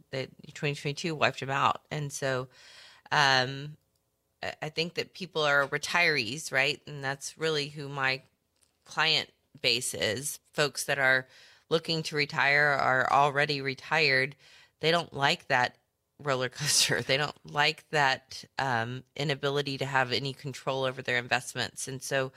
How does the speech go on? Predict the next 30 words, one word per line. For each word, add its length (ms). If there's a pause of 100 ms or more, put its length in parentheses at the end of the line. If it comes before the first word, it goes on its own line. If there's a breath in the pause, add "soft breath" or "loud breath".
(340 loud breath)
from 260
our 200
perspective, 720
we 80
can 160
only 160
control 340
what 60
we 40
can 160
control. 480
And 80
we 100
have 160
a 40
lot 140
of 120
tools 640
in 160
place, 500 (120)
um, 420
here 240
at 220
Texas 280
Financial 300
Advisory, 220
a 80
lot 120
of 80
opportunities 840